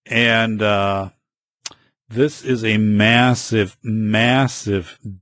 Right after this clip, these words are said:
desk. Like, it's super solid. And my dad was on the county board, and they put these things up for, like, bid. Like, they were just trying to get rid of them, so he probably got it for, like, ten bucks, and then he had a pickup truck, and then he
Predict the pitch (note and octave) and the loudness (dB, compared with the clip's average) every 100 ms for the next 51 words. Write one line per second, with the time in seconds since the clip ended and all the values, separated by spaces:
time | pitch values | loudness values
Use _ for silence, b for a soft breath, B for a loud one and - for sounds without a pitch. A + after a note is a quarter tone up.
0 | _ _ A2 G2+ F#2+ - - G2 F#2+ F#2+ | _ _ 0 2 0 -12 -10 -8 -8 -8
1 | - - - B2+ B2+ C3+ A2 - B2 A#2 | -14 -14 0 0 2 -2 -2 -4 0 2
2 | A2+ A2+ A2 G2+ b b b b B2 A2+ | 2 2 -2 -6 b b b b -6 0
3 | A2+ G#2+ C3 F#3 F3 C#3+ C#3+ C3 B2+ B2 | 0 2 2 2 2 2 0 -2 0 2
4 | B2+ G2+ G#2 G#2 G#2+ G#2+ A2 G#2 G2+ - | 2 2 2 4 2 2 -2 -4 -4 -4
5 | B2 - A2 - A2+ G#2 F#2+ G#2 - A2 | -4 -2 -4 -2 -2 0 0 -2 -2 -2
6 | F#2+ F2 F2+ F#2+ F#2+ G#2+ A#2+ - _ A2+ | -2 -4 -4 0 4 4 0 -4 _ -6
7 | G2 G#2+ G2+ G2+ - G2+ F2 - F#2 F#2+ | -2 2 2 0 -2 -2 -2 -4 2 2
8 | G2+ G2+ G2 G#2 F#2 F#2 F#2+ F#2 F2+ F2+ | 4 2 -2 0 -2 0 2 2 2 0
9 | G#2 - B2 - G2+ F#2+ F#2 G2 - G2 | -4 -6 -8 -2 0 2 2 0 -6 -4
10 | F#2 F#2 F#2+ - C3 C3+ - G2 - G2 | -2 -2 -2 0 2 0 0 -2 0 -4
11 | G2+ G2+ | -4 -6